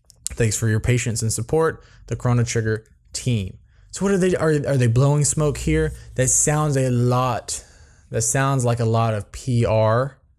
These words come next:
right? That, this, some P R speak to a point. I will give them credit. They came out addressing this because they could have just ignored it. They could have ignored the backlash.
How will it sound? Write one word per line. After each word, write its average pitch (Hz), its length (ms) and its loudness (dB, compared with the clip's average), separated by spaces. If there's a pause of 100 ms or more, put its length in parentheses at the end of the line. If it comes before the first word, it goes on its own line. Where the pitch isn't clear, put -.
(540)
right? 127 320 2
That, 120 260 -4
this, 135 440 0
some 120 160 -2
P 135 260 0
R 127 460 2 (140)
speak - 800 -6 (180)
to 151 180 0
a 131 40 0
point. 147 400 -4 (540)
I 123 140 2
will 139 300 2
give 131 560 0
them 131 640 0 (340)
credit. - 720 -4 (560)
They 123 220 2
came 151 300 0
out 151 200 0
addressing 135 520 2
this 101 260 -6
because 117 300 -2
they 120 100 2
could 131 120 -2
have 120 100 0
just 120 200 -2
ignored 113 480 0
it. - 300 -8 (320)
They 123 80 0
could 131 180 2
have 117 100 4
ignored 117 800 2
the 147 80 0
backlash. 120 760 0